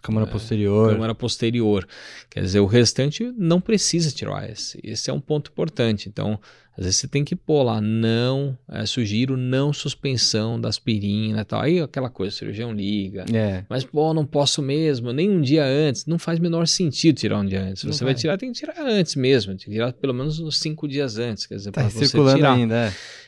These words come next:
Speaker 2: Mas sempre tem essa discussão. Agora, gravar, acho que neurocirurgia e cirurgia de câmara posterior, retina,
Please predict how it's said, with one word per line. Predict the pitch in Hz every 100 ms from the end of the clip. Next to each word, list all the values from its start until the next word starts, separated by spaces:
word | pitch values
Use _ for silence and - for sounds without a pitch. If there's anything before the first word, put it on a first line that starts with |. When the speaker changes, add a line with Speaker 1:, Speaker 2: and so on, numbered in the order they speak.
| _
Speaker 2:
Mas | - 104 107 110
sempre | - 135 147 151
tem | -
essa | 120 -
discussão. | 123 - 143 - 95 92
Agora, | - 113 123 113 - - -
gravar, | 117 147 104 98
acho | 101 -
que | 110
neurocirurgia | 104 131 151 - 131 123 101 107 143 170 - _ _ _ _
e | - 113 104 - _ _ _ -
cirurgia | - 98 95 107
de | 104
câmara | 113 104 104
posterior, | 107 - 95 98 101
retina, | 98 - 110 98 101